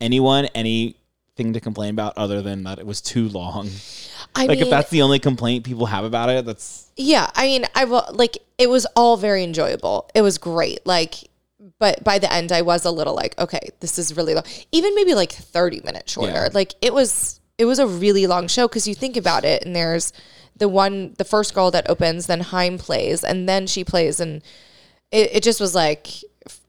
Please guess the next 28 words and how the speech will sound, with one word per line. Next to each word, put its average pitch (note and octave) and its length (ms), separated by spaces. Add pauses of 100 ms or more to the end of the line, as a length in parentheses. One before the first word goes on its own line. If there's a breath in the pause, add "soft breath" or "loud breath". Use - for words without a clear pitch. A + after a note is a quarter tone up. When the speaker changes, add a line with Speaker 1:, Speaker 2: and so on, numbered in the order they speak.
(100)
Speaker 2:
even G#3 180
for D#3+ 140
a - 40
festival E3 420
girly, B1+ 300
like, G3+ 180
it A#3 60
was A#3 140
Speaker 1:
Yeah. A3 60
Speaker 2:
just, - 220
it A3+ 80
was A3+ 140
a G#3 80
long F3 360
Speaker 1:
And E3+ 80
she E3+ 200
just E3 200
doesn't A#2+ 300
stop. B2 420
Speaker 2:
She A#3 100
doesn't A3+ 320
stop. A#3 400
Her - 160
interludes A#3 400
are, A3 80
like, G3+ 220
thirty B3 240
seconds. - 680